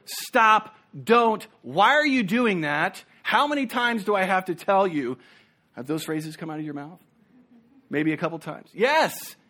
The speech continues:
it happens. And not that those things don't, don't, shouldn't ever happen, but too often that's, that's where, where we end and begin. There's more. This,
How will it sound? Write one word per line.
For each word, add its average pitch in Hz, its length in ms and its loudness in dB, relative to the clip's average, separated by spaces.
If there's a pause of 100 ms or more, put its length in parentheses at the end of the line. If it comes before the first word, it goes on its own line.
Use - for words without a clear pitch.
(100)
it 208 100 2
happens. 202 640 -6 (1300)
And 233 140 0
not 320 220 4
that 320 100 0
those 285 220 2
things 233 280 0
don't, 294 280 4 (580)
don't, 233 320 2
shouldn't 339 400 -2
ever 214 300 0
happen, 156 560 -2 (720)
but 233 140 2
too 320 200 2
often 262 420 2
that's, 247 300 -2 (120)
that's 220 240 0
where, 226 520 2 (420)
where 202 180 2
we 208 160 0
end 208 280 -2
and 185 240 -6
begin. 180 640 -10 (680)
There's 226 320 2
more. 233 220 2
This, 254 140 -2